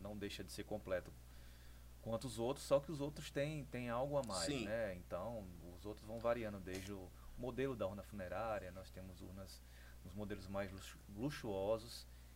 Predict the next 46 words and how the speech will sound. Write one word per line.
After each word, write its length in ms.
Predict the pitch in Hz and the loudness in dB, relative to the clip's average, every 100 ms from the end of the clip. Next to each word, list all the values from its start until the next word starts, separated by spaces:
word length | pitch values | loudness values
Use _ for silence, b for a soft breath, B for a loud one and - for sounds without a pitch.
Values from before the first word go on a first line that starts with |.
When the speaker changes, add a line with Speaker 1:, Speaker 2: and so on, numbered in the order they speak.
| - | -6
Speaker 1:
Então, 840 | 101 104 - 110 127 139 143 127 110 | -4 0 4 6 6 4 4 2 0
então 560 | 113 - 104 110 113 | -4 0 2 2 2
a 60 | 110 | 0
família 400 | - 110 104 107 | 0 -2 0 -2
tem, 400 | - 98 107 110 - B B B - | -2 -6 -6 -8 -12 B B B -4
tem 120 | 117 | 2
essa 240 | 110 - | 2 4
opção 360 | 117 - 110 107 | 2 2 0 2
de 80 | 117 | 4
acordo 320 | 110 104 107 | 2 0 -2
com, 480 | 104 113 117 117 110 - - - - | -4 -4 -2 -2 -4 -8 -14 -14 -12
com 80 | - | -6
o 20 | |
bolso 320 | 113 110 104 123 | 0 0 0 0
dela. 300 | 110 85 78 | 2 2 2
Speaker 2:
Lúcio, 320 | 208 240 - | 0 0 0
me 80 | 190 | -2
diz 100 | 202 | 2
uma 120 | 196 | 2
coisa, 320 | - 98 - | 2 0 2
a, 280 | - 135 - | 4 4 6
as 100 | 160 | 2
pessoas 340 | - 180 180 175 | 2 0 2 2
começaram 460 | 175 175 - 139 | 4 4 4 2
a 40 | 147 | 4
mudar 220 | 143 131 | 10 10
mais 240 | 131 127 | 10 4
o 80 | 127 | 4
conceito. 520 | - 139 - 82 - | -4 -2 0 0 -2
Tem, 280 | - 127 117 | 0 0 2
não 160 | 117 127 | 4 6
era 320 | 160 156 - | 6 6 2
só 240 | - - | 0 2
pessoas 440 | 117 110 - 113 104 | 2 2 2 0 0
idosas, 1000 | 92 104 101 95 80 85 80 - - - | 0 6 8 8 4 2 -2 -2 -6 -6
pessoas 420 | 104 - 101 92 | -6 -2 -2 -2
depois 340 | 95 92 92 90 | -4 -4 -4 -4
de 80 | |
sessenta, 340 | - 85 - 110 | -2 -2 0 0
setenta 420 | - 87 92 85 | 2 2 0 0
anos 160 | 92 - | -2 -2
que 100 | 107 | -2
começam 300 | 107 101 - | 2 2 0
a 20 | |
se 80 | - | -2
preocupar 560 | 104 95 - 92 92 | 0 0 2 6 6